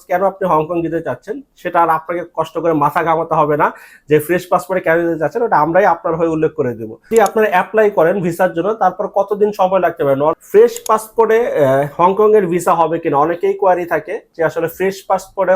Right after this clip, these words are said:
হংকং এর ট্যুরিস্ট ভিসা হচ্ছে কিনা, অথবা previously মিনিমাম তিন চারটা কান্ট্রি ভিজিট থাকতে হবে কিনা। আসসালামু আলাইকুম, সাফারি with সাইফ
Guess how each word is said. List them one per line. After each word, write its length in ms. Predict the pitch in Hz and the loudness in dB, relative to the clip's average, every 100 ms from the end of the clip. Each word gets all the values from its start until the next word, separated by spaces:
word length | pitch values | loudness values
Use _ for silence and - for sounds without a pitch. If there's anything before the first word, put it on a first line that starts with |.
| 185 | 2
হংকং 340 | 170 170 180 175 | 0 0 -4 0
এর 80 | 180 180 | 0 0
ট্যুরিস্ট 260 | - 165 165 | -4 -4 -4
ভিসা 200 | 156 - | -6 -2
হচ্ছে 280 | 151 160 175 165 | -2 -4 -8 -6
কিনা, 140 | 160 151 | -2 -2
অথবা 180 | 165 165 170 | -2 -4 -2
previously 580 | 170 165 175 175 - 175 175 160 | -2 -2 0 -2 -2 -4 0 0
মিনিমাম 260 | 170 180 175 180 | 0 0 0 -2
তিন 100 | 170 170 | -6 -6
চারটা 240 | 175 170 160 | -6 -6 -4
কান্ট্রি 280 | 156 156 156 | -4 -2 -4
ভিজিট 240 | 151 156 143 | -4 -8 -4
থাকতে 300 | 143 - 165 | -4 -2 -2
হবে 200 | 147 151 | -2 -2
কিনা। 160 | 151 147 - - - | -2 -2 -4 -8 -20
আসসালামু 420 | - 202 190 185 160 | -6 0 2 2 2
আলাইকুম, 440 | 139 127 139 160 - _ _ _ - | -2 -4 -8 -10 -12 _ _ _ 0
সাফারি 460 | 165 - 202 202 208 170 | 0 0 -2 0 0 0
with 160 | 170 - | -2 -2
সাইফ 220 | 156 180 | -2 -2